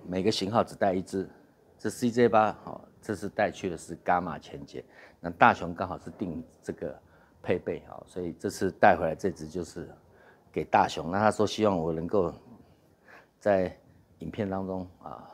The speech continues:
打一下，那我想我好久没打一条龙了啊。那还有前几天呢，这个小周来拿他的M六啊，感谢大家喜爱啊。那好的球杆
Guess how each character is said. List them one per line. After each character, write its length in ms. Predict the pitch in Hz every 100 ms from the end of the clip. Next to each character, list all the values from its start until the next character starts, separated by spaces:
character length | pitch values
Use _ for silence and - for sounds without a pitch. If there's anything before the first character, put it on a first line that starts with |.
| - - _ _
打 200 | - 85
一 40 |
下， 200 | 95 90
那 140 | 82 110
我 60 |
想 140 | 107 95
我 40 |
好 160 | 98 104
久 120 | 101
没 140 | 90 98
打 160 | 76
一 40 | 87
条 200 | - 82
龙 220 | 78 78
了 80 | 78
啊。 220 | 80 - _ _ - - - _ -
那 300 | 110 107 98
还 100 | 113
有 80 |
前 180 | 98 113
几 120 | 101
天 180 | 92 101
呢， 220 | 101 76 76
这 100 | 95
个 320 | 90 85 82 - _ _ _ _ _ _ _ _ _
小 180 | - 85
周 240 | 123 113 -
来 120 | 85
拿 160 | 90 92
他 140 | 95
的 80 | 87
M 260 | - 78 82
六 160 | 92 82
啊， 300 | - - - - _ _ _ _ _ _ _ _ _ _ _ _ _ _ -
感 140 | 92
谢 140 | 90 113
大 120 | 98
家 200 | 92 90
喜 260 | - 73
爱 160 | 87 85
啊。 260 | 87 85 - _ _ _ - - _ _ -
那 140 | 92
好 140 | 90 90
的 100 | 95
球 140 | 98
杆 180 | 101